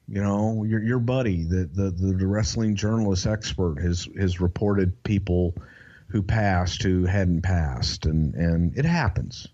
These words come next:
That happens, uh, and I understand it. So I, I would always be very careful as far as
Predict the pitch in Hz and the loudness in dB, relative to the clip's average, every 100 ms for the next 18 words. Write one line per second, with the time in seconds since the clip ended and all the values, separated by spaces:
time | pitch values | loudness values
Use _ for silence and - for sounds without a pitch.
0 | _ _ _ _ 113 117 110 87 - - | _ _ _ _ 0 4 4 2 -2 -8
1 | - - 87 76 101 101 104 95 - 87 | -10 -6 -4 0 2 2 2 0 0 0
2 | 78 64 - - - - _ _ _ - | -2 -4 -10 -20 -20 -20 _ _ _ -6
3 | - 120 113 107 113 98 120 123 123 123 | 0 2 2 2 0 0 2 2 2 2
4 | 117 117 110 117 107 127 120 117 98 90 | 0 0 0 0 0 0 0 0 -2 -4
5 | 85 82 92 92 92 90 90 87 - - | -4 -4 0 2 2 2 2 0 -4 -8